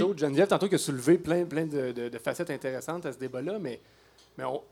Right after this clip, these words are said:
Speaker 2: on pourrait peut-être pas fonctionner sans parti, là. Moi, ça serait, euh,
Speaker 1: Mais il y a des fois où on s-, on s'en passerait. Mais, mais il y a des périodes dans la vie politique du Québec récentes, là, moi, je suis pas un historien, mais j'ai, j'ai obs-, j'étais un, on appelle ça en anthropologie un observateur participant, là.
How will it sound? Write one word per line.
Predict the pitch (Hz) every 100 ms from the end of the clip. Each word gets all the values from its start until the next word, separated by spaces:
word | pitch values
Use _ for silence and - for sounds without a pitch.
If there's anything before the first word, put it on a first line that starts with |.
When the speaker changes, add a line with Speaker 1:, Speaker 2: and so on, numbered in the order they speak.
| _
Speaker 2:
on | 131
pourrait | - 160
peut-être | 156 180
pas | 262
fonctionner | - 139 170
sans | 170 - 190
parti, | 180 - - - 196 131
là. | 120
Moi, | 117 117
ça | 127
serait, | 131 131 135
euh, | 120 113 110 110 - -
Speaker 1:
Mais | 160
il |
y |
a | 165
des | 170
fois | 262
où | 262
on | 165
s-, | - - -
on | 147
s'en | 139
passerait. | 127 123 113 127 117 104 - - - 156
Mais, | 160 156 -
mais | 151
il |
y |
a | 156
des | 160
périodes | 165 196 190 240
dans | 175
la | 147
vie | 143
politique | 151 156 143 202 175
du | 147
Québec | 139 156 135 131
récentes, | 135 - 160 214 -
là, | 147
moi, | 135 151
je | -
suis |
pas | 143
un |
historien, | 135 - 139 131 175
mais | 196 135
j'ai, | 151 247
j'ai | 143 143
obs-, | 139 - - -
j'étais | 135 135 143
un, | 135 120 - _ _ -
on | 139
appelle | - 135
ça | - 151
en | 131 131
anthropologie | 131 135 139 127 127 143
un | 131
observateur | 120 - 120 110 - 131
participant, | - - - - - 185
là. | 175 - -